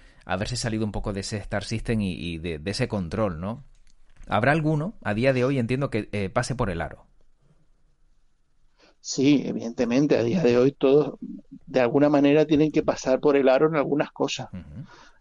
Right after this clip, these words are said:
Speaker 2: Eh, a, a día de hoy, em, por ejemplo, un, una estrella de cine que podía ser, em, digamos, tener una mayor preponderancia, pero que no la tiene,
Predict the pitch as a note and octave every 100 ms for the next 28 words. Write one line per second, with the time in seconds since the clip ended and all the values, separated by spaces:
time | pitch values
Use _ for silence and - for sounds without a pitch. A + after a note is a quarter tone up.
0 | - C3+ B2+ A#2 A2+ A2 A2 - - -
1 | - - - - - - A2 - A2 B2
2 | C3 C3 C3 C3 C#3 D#3+ G#3+ - _ _
3 | _ _ _ _ - C3+ C3 A#2+ A2+ A2
4 | A2 - G2+ - _ - B2 C#3+ C3+ B2+
5 | C#3+ D#3+ - D#3+ E3 F3 F3 - - D#3+
6 | D3+ C#3+ C#3 - - E3 C#3+ B2 - _
7 | _ _ _ _ _ _ _ _ _ -
8 | - A#2+ B2+ C3 - C#3+ - - _ _
9 | - - - A3 - A#2+ - - - B2
10 | B2 - A#2+ B2+ B2 B2+ B2 B2+ B2+ B2+
11 | A#2+ B2 B2 D3+ - - - - - B2
12 | B2+ B2 C#3+ C3+